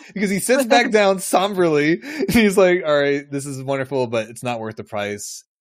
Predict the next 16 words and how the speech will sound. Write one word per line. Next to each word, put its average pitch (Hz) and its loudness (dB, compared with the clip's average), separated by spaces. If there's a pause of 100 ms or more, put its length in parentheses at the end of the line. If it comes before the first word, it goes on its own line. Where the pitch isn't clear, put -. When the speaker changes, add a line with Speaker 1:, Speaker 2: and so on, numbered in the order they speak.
(140)
Speaker 2:
I 110 -10
would 110 -10
rather, 107 -6
uh, 92 -10
I 104 -6
would 101 -8
rather 101 -6
not 98 -10
be 95 -14
able 98 -12
to 95 -14
see 98 -14
than 92 -16
to 95 -18
give 95 -12
up 90 -12